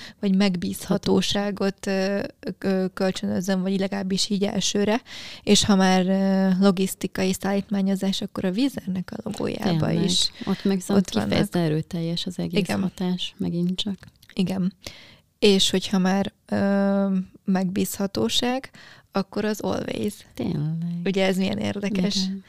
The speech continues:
Speaker 2: igen.
Speaker 1: Illetve még ide tartozik a Ladies Pistik, ugye az a stift.
Speaker 2: És az egy finomabb lila árnyalat
Speaker 1: Igen.
Speaker 2: most ezek után egyébként.
Speaker 1: Igen, igen. Tehát, hogy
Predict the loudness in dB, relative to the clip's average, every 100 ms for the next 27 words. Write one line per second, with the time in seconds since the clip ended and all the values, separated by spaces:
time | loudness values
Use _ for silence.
0 | -8 -8 -6 -2 2 4 2 2 2 4
1 | 4 4 0 -2 -2 -2 0 2 2 2
2 | 0 -4 -4 -8 -4 -4 -4 -12 _ -20
3 | -20 -20 _ -2 0 0 0 -2 -2 -4
4 | -6 -8 -16 -20 -4 -2 0 0 -2 0
5 | 0 0 -2 -2 -2 -2 -2 -2 0 0
6 | -2 -4 -6 -8 -10 -6 -4 -2 -4 -8
7 | -6 -4 -4 -6 -8 -6 -6 -8 _ _
8 | -8 -6 -6 -8 -12 _ _ _ -6 -4
9 | -2 -6 -6